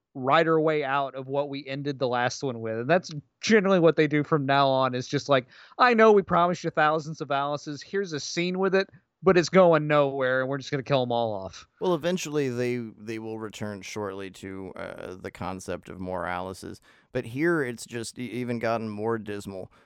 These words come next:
Speaker 2: From, and, uh, this is where I really start to get confused going into, what, what's the name of part four? Afterlife? Resident Evil Afterlife?
Speaker 1: I don't remember.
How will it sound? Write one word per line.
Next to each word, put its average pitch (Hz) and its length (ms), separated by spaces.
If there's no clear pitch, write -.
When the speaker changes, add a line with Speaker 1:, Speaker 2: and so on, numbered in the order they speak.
Speaker 2:
From, 147 340
and, 135 160
uh, 131 180
this 147 200
is 143 160
where 127 160
I 131 80
really 120 280
start 107 220
to 110 80
get 107 180
confused 135 540
going 110 280
into, 107 360
what, 127 200
what's 180 160
the 208 80
name 180 100
of 135 80
part 135 240
four? 127 320
Afterlife? 175 720
Resident 143 320
Evil 131 240
Afterlife? 147 640
Speaker 1:
I 143 120
don't 160 320
remember. 143 560